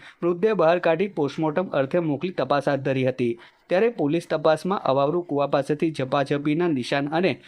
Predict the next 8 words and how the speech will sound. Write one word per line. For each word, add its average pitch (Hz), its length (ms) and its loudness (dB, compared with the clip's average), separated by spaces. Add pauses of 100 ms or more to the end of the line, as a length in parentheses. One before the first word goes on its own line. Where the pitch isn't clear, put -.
ત્યારે 214 180 6
પોલીસ 175 400 2
તપાસમાં 160 520 2
અવાવરુ 151 420 2
કૂવા 151 240 2
પાસેથી 143 560 0 (260)
ઝપાઝપીના 202 720 2
નિશાન 170 420 0